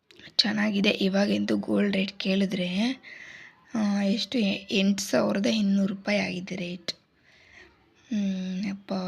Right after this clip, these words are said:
ದೇವ್ರೇ, ಏನು ಗೋಲ್ಡ್ ತೊಗೊಳ್ಳೋದು, ತೊಗೊಳ್ಳೋದು ಬೇಡವೋ ಅಂತ ಯೋಚನೆ ಆಗ್ಬಿಡುತ್ತೆ. ಆದರೆ ಕೆಲವೊಂದು ಟೈಮು ಅದೇನು ರೇಟ್ ಆದರೂ ಗೋಲ್ಡ್ ಹಾಕ್ಕೊಳ್-,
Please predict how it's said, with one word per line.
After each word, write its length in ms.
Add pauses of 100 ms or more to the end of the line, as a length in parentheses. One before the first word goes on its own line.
(160)
ದೇವ್ರೇ, 280
ಏನು 320
ಗೋಲ್ಡ್ 360
ತೊಗೊಳ್ಳೋದು, 800 (680)
ತೊಗೊಳ್ಳೋದು 600
ಬೇಡವೋ 420
ಅಂತ 200
ಯೋಚನೆ 500
ಆಗ್ಬಿಡುತ್ತೆ. 880 (500)
ಆದರೆ 260
ಕೆಲವೊಂದು 460
ಟೈಮು 380 (840)
ಅದೇನು 300
ರೇಟ್ 300
ಆದರೂ 300
ಗೋಲ್ಡ್ 460 (540)
ಹಾಕ್ಕೊಳ್-, 640